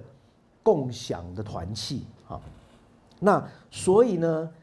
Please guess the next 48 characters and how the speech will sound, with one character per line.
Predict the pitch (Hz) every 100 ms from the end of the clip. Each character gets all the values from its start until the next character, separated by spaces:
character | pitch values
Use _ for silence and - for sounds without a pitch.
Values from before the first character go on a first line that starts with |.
| _ _ _ _ _ -
当 | 214
代 | 208 202
有 | 156
几 | 170 131
位 | 139 170
政 | 185 170
治 | 170
神 | 143 131
学 | 135
家 | 131 147 143 143 - _ - _ - -
沿 | 135 170
着 | 170
这 | 240
样 | 226
的 | 180
一 | 160
个 | 151
思 | 147 - 175
考， | 131 90 - - -
做 | 202 170
了 |
一 | 151
个 | 139
非 | 160
常 | 143
有 | 127 104
趣 | 107 - 160
的 | 120 110 107 - _ _ _ _
一 | 135
个 | 135
小 | 139 135
小 | 165 104
的 | 110
结 | 107 110
论， | 113 143 143
在 | 139
我 | 117 104
的 | 113
细 | - 156
小 | 151 104 120
点， | 123 85 - -
哈。 | 95 - - - - - -
他 | 202
们 | 190
就 | 226
认 | 233
为 | 185 180
说， | 185 196 190